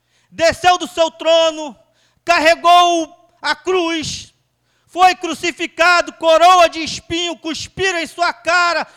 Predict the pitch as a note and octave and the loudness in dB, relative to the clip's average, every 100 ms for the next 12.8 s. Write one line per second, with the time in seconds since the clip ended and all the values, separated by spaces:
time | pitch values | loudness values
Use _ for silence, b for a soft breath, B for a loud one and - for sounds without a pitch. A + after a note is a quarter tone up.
0 | b A3+ F4 E4+ - E4+ F4+ F4 D#4+ E4+ | b -2 0 -2 -6 2 4 4 2 0
1 | F4 B3 E4 E4+ F4 D#4+ - - E4 F#4 | 0 0 0 2 -2 -4 -6 -6 -2 0
2 | F#4 E4 C#4 E4 E4+ E4+ E4 - _ _ | 0 -4 -4 0 2 0 -6 -14 _ _
3 | _ _ _ _ _ _ _ _ _ C#4+ | _ _ _ _ _ _ _ _ _ -2
4 | F4 F4+ F4 E4+ F3+ F4 F#4+ D#4 D#4+ D#4 | 0 0 -2 -8 -8 -8 -6 -4 0 0
5 | E4+ E4 E4 F4 F4 E4+ - E4+ A#3+ _ | 2 0 2 0 0 -6 -10 -10 -10 _
6 | _ - G4+ F4 D#4 - E4 D#4+ E4+ E4+ | _ -6 -2 -2 -4 -6 -4 -2 -2 -4
7 | E4+ E4 F4 F4+ - E4+ E4+ F4 - - | -8 -14 -10 -12 -8 -4 0 0 -2 -4
8 | D#4+ D#4+ F4 E4+ E4 F4 F4+ E4+ - E4 | -6 -2 -2 -2 0 2 2 0 -4 -6
9 | E4 D#4+ D#4+ F4 E4+ - E4+ D4 _ _ | -4 -4 -2 -4 -4 -10 -14 -14 _ _
10 | _ _ _ _ - F4+ F4 F#4 F#4 F#4 | _ _ _ _ -2 0 0 0 2 4
11 | F4 F4 E4+ F4+ F#4 F4 C4+ F4 F4+ - | 2 -2 -4 -2 -2 -2 -4 0 0 -4
12 | - F#4 F4 E4+ F4 E4+ E4 | -6 2 2 2 -4 -6 -10